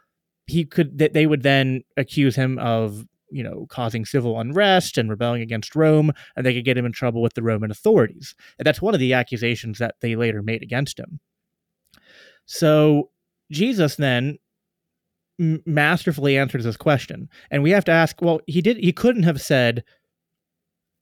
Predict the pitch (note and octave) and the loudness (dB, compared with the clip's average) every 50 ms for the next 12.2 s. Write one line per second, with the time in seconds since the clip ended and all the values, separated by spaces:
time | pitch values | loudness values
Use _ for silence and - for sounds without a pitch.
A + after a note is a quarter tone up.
0 | _ - - - D#3+ D#3 C#3+ C3 - C#3 C3 C3 B2+ - - A2+ G#2 G2 - - | _ -8 -4 0 0 2 2 2 2 2 2 2 2 0 -4 -6 -6 -4 -2 0
1 | C#3 B2+ B2+ - B2+ A2+ D#3 F3 D#3+ C3+ B2 A#2+ - - - _ _ _ - B2+ | 0 0 0 -4 -2 0 2 4 4 4 2 0 -4 -10 -14 _ _ _ -6 -2
2 | B2+ B2+ C#3 C#3 C3+ C3+ C3 B2+ B2 A2+ D3 - D3 C3 D3 D3 C#3 C3 C3 B2+ | 0 0 2 2 2 0 0 -2 -4 -6 -8 -6 -2 0 0 0 0 0 2 2
3 | A#2+ A#2 A2+ A#2 B2+ - - - C#3 - _ _ _ - C3+ - C3+ C3+ - - | 2 0 0 -4 -8 -8 -8 -10 -12 -12 _ _ _ -16 -8 -4 -4 -4 -2 -2
4 | C#3+ B2 A#2 - A#2 A2 B2+ A#2+ C3 C3 A#2+ A2 A2 G#2 A#2+ A2 A2+ G#2+ - - | -2 -2 -2 -4 -6 -6 -2 0 0 0 0 0 -2 -2 -2 -2 -2 -2 -4 -8
5 | _ _ _ _ _ _ _ _ - - B2 - C3+ B2+ B2+ A#2 - B2+ A#2 A2+ | _ _ _ _ _ _ _ _ -8 -6 -2 0 2 2 2 2 0 -4 -4 -4
6 | G#2 C3 - _ _ _ _ - - - C3 D3 C#3 G#2+ B2 A2+ - B2+ B2 A2+ | -4 -8 -12 _ _ _ _ -12 -10 -8 -4 -4 -4 -2 -2 -2 -2 0 0 0
7 | - A#2+ G#2 G#2+ B2 B2 A#2 - - B2 A2 A#2 A2 G2+ - - - B2+ A#2 A2+ | -2 -4 -4 -2 -2 -2 -2 -4 -4 -4 -2 -2 -2 -2 -4 -6 -6 -6 -4 -4
8 | A2+ A2 G#2+ G#2 G#2 G2 A2+ D3 E3 E3+ - - - - D3+ _ _ - - - | -4 -4 -4 -6 -6 -4 -2 -2 -2 -2 -4 -6 -12 -18 -18 _ _ -20 -20 -20
9 | _ _ _ - C#3+ - E3 D#3 D3+ C#3 C3+ - _ _ _ - D3 D3 D3+ D#3+ | _ _ _ -6 -2 2 2 2 2 2 0 -4 _ _ _ -8 -4 -2 0 0
10 | D3+ - - F3+ F#3 D#3+ D3 C#3+ C#3 C#3 B2+ A#2+ - _ _ _ - D3 C3 B2 | 0 2 2 2 2 4 4 4 4 4 2 0 -6 _ _ _ -6 -2 0 0
11 | A#2+ A#2+ A2+ - - - E3 E3 F3 F3 F3 E3+ D#3+ C#3 C#3+ C3+ C3+ C3 C3 B2+ | 0 0 -2 -2 0 2 4 4 4 4 4 2 2 4 4 4 4 4 4 2
12 | B2 A#2+ A#2+ | 2 0 -4